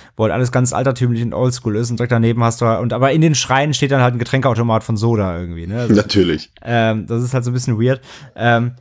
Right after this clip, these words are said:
Speaker 1: nee, aber es ist wirklich total faszinierend und, ähm, äh, und wirklich schön. Die sind wirklich echt schön gemacht. Die werden auch, sieht man halt auch, die werden halt,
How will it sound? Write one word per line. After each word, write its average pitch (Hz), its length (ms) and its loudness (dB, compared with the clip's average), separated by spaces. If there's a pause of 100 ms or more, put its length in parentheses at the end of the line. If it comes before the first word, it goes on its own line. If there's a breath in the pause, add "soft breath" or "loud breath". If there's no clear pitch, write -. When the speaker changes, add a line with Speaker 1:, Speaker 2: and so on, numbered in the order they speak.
Speaker 1:
nee, 156 220 2
aber 175 100 0
es 143 100 0
ist 160 140 -4
wirklich 185 200 -4
total 151 260 2
faszinierend 143 580 0
und, 113 240 -2
ähm, 113 500 0
äh, 107 460 -4
und 113 200 -6
wirklich 135 220 -2
schön. 139 340 2
Die 98 60 0
sind 117 120 0
wirklich 127 160 -6
echt 123 180 -6
schön 139 180 0
gemacht. 131 340 0
Die 120 100 -2
werden 123 220 2
auch, 110 120 -2
sieht 135 220 -4
man 139 140 2
halt 123 120 2
auch, 113 140 0
die 113 120 -2
werden 117 300 2
halt, 107 300 2